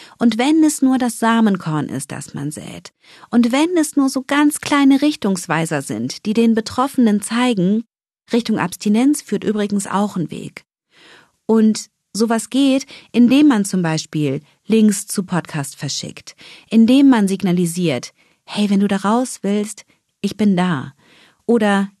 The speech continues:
indem man vorlebt, wie schön es ist, nüchtern zu sein. Ohne zu missionieren, ohne Vorwurf in der Stimme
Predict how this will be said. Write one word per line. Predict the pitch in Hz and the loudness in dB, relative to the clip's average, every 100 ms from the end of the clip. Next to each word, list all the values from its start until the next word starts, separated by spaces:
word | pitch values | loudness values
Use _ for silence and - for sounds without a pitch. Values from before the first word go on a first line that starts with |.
| - | -2
indem | 190 180 269 339 | 0 2 2 2
man | 233 214 | 2 0
vorlebt, | - 254 320 175 131 - - _ | -2 -2 0 -2 -4 -6 -18 _
wie | 196 | -4
schön | - 233 247 | -2 2 2
es | 214 - | 2 -2
ist, | 151 139 - - | -8 -10 -16 -8
nüchtern | 185 160 - 135 135 | -4 -4 -6 -12 -14
zu | 139 | -16
sein. | - - - 160 - _ _ | -16 -16 -16 -16 -18 _ _
Ohne | 240 285 277 | 2 2 4
zu | 240 | 4
missionieren, | 226 - 202 196 208 226 156 147 - - _ | 2 2 0 2 4 2 0 -4 -8 -20 _
ohne | 240 254 226 202 | 2 4 4 2
Vorwurf | - 190 226 190 156 - | -2 0 0 2 -2 -2
in | 147 | -4
der | 117 | -4
Stimme | 139 - 135 - 52 | -6 -8 -8 -8 -12